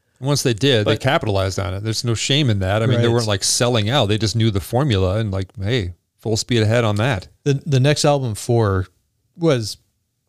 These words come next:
Speaker 3: kind of the formula that they followed on this one.
Speaker 2: Is that with Jacob's Ladder?
Speaker 3: Yeah.
Speaker 2: Yeah, that's a good tune.
Speaker 3: Yeah. And so they're kind of similar that way. And then by their next album, uh,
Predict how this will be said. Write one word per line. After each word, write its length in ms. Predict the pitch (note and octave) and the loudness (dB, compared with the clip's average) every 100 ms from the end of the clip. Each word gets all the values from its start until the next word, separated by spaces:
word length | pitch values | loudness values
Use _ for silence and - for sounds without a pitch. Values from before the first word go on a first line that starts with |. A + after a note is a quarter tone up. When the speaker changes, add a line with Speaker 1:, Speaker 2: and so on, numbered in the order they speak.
| - | -4
Speaker 3:
kind 180 | C3 A2+ | 0 2
of 60 | |
the 80 | G2+ | 0
formula 500 | - G#2+ F#2+ F#2 F#2+ | 0 0 0 0 0
that 200 | F#2 F#2+ | -2 -4
they 80 | G2 | -6
followed 340 | - G2+ F#2 F#2 | -2 0 2 0
on 120 | F2+ | -2
this 180 | F#2 - | -2 -4
one. 240 | G#2 G#2 - | -6 -6 -6
Speaker 2:
Is 0 | - | -2
that 120 | D3 | -2
with 160 | E3+ C3+ | -2 -2
Jacob's 320 | C3+ C#3 B2 | 0 0 0
Ladder? 360 | A#2+ B2+ C3+ - | 0 0 -4 -4
Speaker 3:
Yeah. 220 | B2 G2+ F2 - | -2 0 -2 -6
Speaker 2:
Yeah, 140 | A#2+ | -6
that's 140 | D#3 A2+ | -4 -4
a 20 | |
good 180 | A2 G#2 | -6 -6
tune. 300 | A#2 A2 A#2 | -4 -4 -2
Speaker 3:
Yeah. 200 | A2+ G2+ - | -2 -2 -2
And 160 | C3+ A2+ | 0 2
so 200 | C3+ B2+ | 2 0
they're 300 | C3 B2 G#2 - | 0 -2 -4 -6
kind 140 | - A#2+ | 0 0
of 60 | |
similar 320 | A#2 B2 A#2+ G#2+ | 2 2 2 4
that 180 | A2 | 4
way. 300 | A#2 A#2 A#2+ A2 | 4 4 2 2
And 160 | A#2+ A2 | 0 2
then 200 | A2+ A2 | 2 2
by 180 | A2 G#2+ | 2 2
their 140 | G#2 | 2
next 340 | G#2+ B2 - | 2 0 0
album, 600 | A#2+ A#2+ A#2+ B2 B2+ A#2 - - | 0 2 2 2 2 0 -4 -8
uh, 360 | G#2 F#2+ F2+ | -4 -2 -2